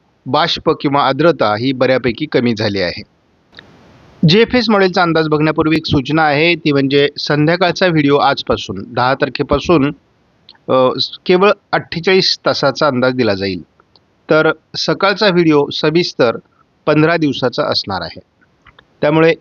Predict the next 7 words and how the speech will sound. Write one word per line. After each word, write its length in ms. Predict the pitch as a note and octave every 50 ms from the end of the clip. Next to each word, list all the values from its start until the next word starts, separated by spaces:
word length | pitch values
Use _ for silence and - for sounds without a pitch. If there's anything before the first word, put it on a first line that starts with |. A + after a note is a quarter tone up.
| _
एक 200 | D#3 D#3+ E3 D#3+ - -
व्हिडिओ 380 | - - - D#3 C#3+ D3 D#3 D#3+
पूर्णतः, 680 | D3+ - D#3+ D#3 D3+ D#3+ E3+ E3+ D3+ - A#2 G#2+ A2+ -
तर 300 | - - _ C#3 C3+ C3
एक 220 | - C3+ D3 C#3 -
व्हिडिओ 320 | - D3 C#3 C#3 C#3 C#3+ B2+
हा 120 | A#2+